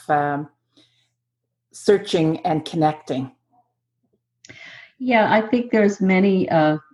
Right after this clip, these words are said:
Speaker 2: many avenues to that, and it depends on your comfort level and on your confidence, and, uh, because it's a very scary, uh, process to go out and search, and, uh,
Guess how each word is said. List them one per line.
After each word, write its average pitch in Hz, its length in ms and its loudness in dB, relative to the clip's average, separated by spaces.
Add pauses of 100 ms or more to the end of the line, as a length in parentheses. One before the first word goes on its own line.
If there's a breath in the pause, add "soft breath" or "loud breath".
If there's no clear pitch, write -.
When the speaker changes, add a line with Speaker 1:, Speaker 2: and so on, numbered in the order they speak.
Speaker 2:
many 185 300 2
avenues 165 580 2
to 165 140 -2
that, 135 300 2
and 139 140 2
it 156 120 0
depends 180 440 -2
on 165 180 2
your 147 120 0
comfort 165 480 -4
level 151 500 2 (400 loud breath)
and 143 460 0
on 139 360 2
your 139 140 0
confidence, 151 880 0 (100)
and, 135 420 -2
uh, 135 120 0
because 208 340 -2
it's 220 180 -2
a 220 80 -2
very 226 320 0
scary, 160 840 0 (440 loud breath)
uh, 139 440 0 (320)
process 151 880 0
to 156 140 -6
go 143 400 -2
out 139 220 0
and 135 200 0
search, 131 600 -4 (380 loud breath)
and, 139 400 0
uh, 135 300 2